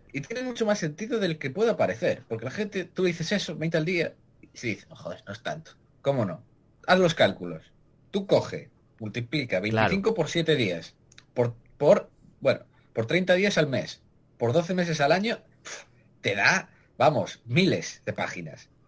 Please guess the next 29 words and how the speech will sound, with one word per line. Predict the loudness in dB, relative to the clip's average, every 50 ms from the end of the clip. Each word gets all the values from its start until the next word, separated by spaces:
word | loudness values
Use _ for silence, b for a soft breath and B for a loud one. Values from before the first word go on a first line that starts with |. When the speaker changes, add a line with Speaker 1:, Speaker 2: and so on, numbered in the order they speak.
| -8
Speaker 2:
Es | -8 -8 -8 -4
que | -4 -4 -4 -2
esa | -2 -2 2 4 4
era | 6 6
la | 6 4 4
clave, | 4 4 4 4 4 0 -6
que | -6 -6
dice, | -6 -6 -6 -8 -6 -2
bueno, | 0 0 0 0 0
Speaker 1:
La | -2 -2
clave | 4 4 4 4
Speaker 2:
parece | 4 0 0 0 0
Speaker 1:
es | 2
Speaker 2:
que | 2 2
Speaker 1:
eso, | 2
es | 4 4
la | 4
Speaker 2:
no, | 4
Speaker 1:
continuidad, | 4 -2 -8 -14 -20 -20 -20 -16 2 2 2 2 2 -6 -14
Speaker 2:
no | -6 -4 0 0
es | 0 0
Speaker 1:
pero | 2 2
Speaker 2:
nada, | 2 2 2 0 0
pero | 0 0 2 2 0 0 0
va | 0 0 0 -2 -6 -14
Speaker 1:
Sí, | -18 -16 -14 -10 -4 0
Speaker 2:
sumando. | 0 2 2 0 0 -2 -4
Speaker 1:
sí. | -8 -16 -20 -20 -20 -20 -20 -20 -20 -20 -20 -20 -20 _ -20 -20 -20 -20 -20 -20 -20 -20 -20 -14 -12
Exactamente. | -2 0 0 0 0 0 -4 -2 -2 -2 -4 -6 -10 -14 -18